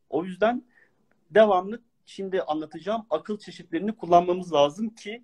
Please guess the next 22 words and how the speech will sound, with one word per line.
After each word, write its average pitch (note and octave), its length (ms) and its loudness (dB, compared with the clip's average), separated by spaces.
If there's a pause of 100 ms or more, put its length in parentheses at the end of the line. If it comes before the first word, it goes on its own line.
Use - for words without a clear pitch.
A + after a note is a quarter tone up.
tam F#3+ 240 -2
da F#3 60 -2
yerinde F3 500 -4 (400)
geldi. B2+ 460 0 (640)
Ee, B2 720 -6
Kur'an'da F3 480 4
aklın A3+ 300 0
işlevsel G#3 680 -4
görev G3+ 260 -4
alanlarını D#3 560 -4
işleyen E3 520 -8 (100)
akıl G#3 300 -6
ve A3 120 -10
düşünme G3+ 380 -8
çeşitlerinden F#3 760 -4
bahsedilen F3+ 520 -2
kullanımlar F#3 560 -4
da A#2+ 100 -4
var. A2+ 180 -4
Bunlara F3+ 240 -6
şimdi A#2+ 220 -12
bakalım. B2 400 -8